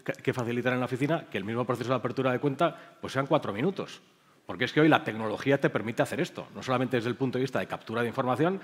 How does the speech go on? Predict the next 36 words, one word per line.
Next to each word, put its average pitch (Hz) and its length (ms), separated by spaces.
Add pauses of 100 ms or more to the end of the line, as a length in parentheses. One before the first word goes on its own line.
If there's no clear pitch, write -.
(180)
sino 101 240
de 104 60
incluso 120 280
de 139 120
contraste 113 460
de 120 40
información 117 400
con, 104 240
con, 101 480
eh, 92 320
con, 90 300
eh, 87 320 (340)
con, 82 240
eh, 67 340
sistemas 107 460
públicos 107 380
de 113 80
información 113 500
y 107 60
demás. 76 240 (480)
Eh, 123 280
lo 123 120
segundo, 127 440 (240)
para 117 200
ahorrar 95 120
costes. - 380 (240)
O - 40
sea, 98 120
lo 95 60
que 101 80
no 110 80
tiene 123 120
sentido 135 320
es 127 80
que 110 80
yo 123 220